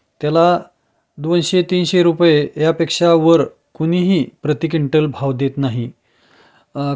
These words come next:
खरं तर आज महाराष्ट्रामध्ये सगळीकडंच मोठ्या प्रमाणात पाऊस पडल्यामुळं, अ, चालू पिके ही, अ, वाढ त्याची खुंटलेली आहे. त्यामुळं सध्या ज्यांच्याकडं कांदा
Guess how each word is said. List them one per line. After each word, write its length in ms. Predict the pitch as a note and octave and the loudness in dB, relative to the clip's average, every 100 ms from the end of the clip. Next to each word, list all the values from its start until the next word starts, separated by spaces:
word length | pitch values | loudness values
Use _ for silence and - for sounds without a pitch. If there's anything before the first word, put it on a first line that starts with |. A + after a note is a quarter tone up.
| - | -4
खरं 180 | D#3+ D#3+ | 0 2
तर 180 | E3 F3 D#3 - _ _ _ _ _ _ _ - | 2 0 -2 -10 _ _ _ _ _ _ _ -6
आज 420 | C#3+ D#3+ E3+ D#3+ F3+ F3+ - | 0 0 0 0 2 2 -2
महाराष्ट्रामध्ये 1040 | D#3 C#3+ C#3 D#3+ D3+ - D#3 D#3 D3+ E3+ - _ _ _ _ - - | -4 -4 -2 -2 -2 -4 -2 -2 2 0 0 _ _ _ _ -18 -4
सगळीकडंच 560 | D#3+ E3+ G#3 G3+ C#3+ - - - - _ _ _ | 0 2 2 2 0 -2 -12 -16 -20 _ _ _
मोठ्या 280 | D3 C#3 F3 | -6 -4 -2
प्रमाणात 360 | E3+ F3+ F3 F3 | 0 0 0 -2
पाऊस 320 | - D#3 D3 | 0 0 0
पडल्यामुळं, 600 | D#3+ C#3 C#3 C3+ C#3 E3 - _ _ _ _ - | 0 0 0 0 0 0 -4 _ _ _ _ -12
अ, 320 | C3+ C#3+ C#3+ | -8 -4 -4
चालू 400 | B2+ - D#3 F3 | -4 0 2 2
पिके 580 | G3+ F#3 - F3+ D#3+ - _ _ | 0 -4 0 2 2 -2 _ _
ही, 460 | - - F#3+ G3+ - _ _ _ _ _ | -12 -4 -2 -2 -6 _ _ _ _ _
अ, 80 | C#3 D3 D3 C#3+ C#3 C3+ A#2+ _ _ _ | -8 -4 -2 0 0 -2 -6 _ _ _
वाढ 320 | - D3 E3 F#3+ | -6 0 2 2
त्याची 300 | G3 F3 G3+ | 0 -2 -4
खुंटलेली 480 | - D#3+ C#3+ F#3 F3 | -4 -6 -2 0 2
आहे. 280 | C#3+ C3 B2 | 2 0 -4
त्यामुळं 500 | - - D#3 F3+ F#3+ | -6 -4 -2 0 0
सध्या 400 | - D3+ D#3 F3+ | 0 0 2 0
ज्यांच्याकडं 560 | D#3+ D#3 D3+ F3+ G3 | 0 -2 0 0 0
कांदा 540 | F#3+ - D3+ C#3+ D#3 | 0 0 0 2 2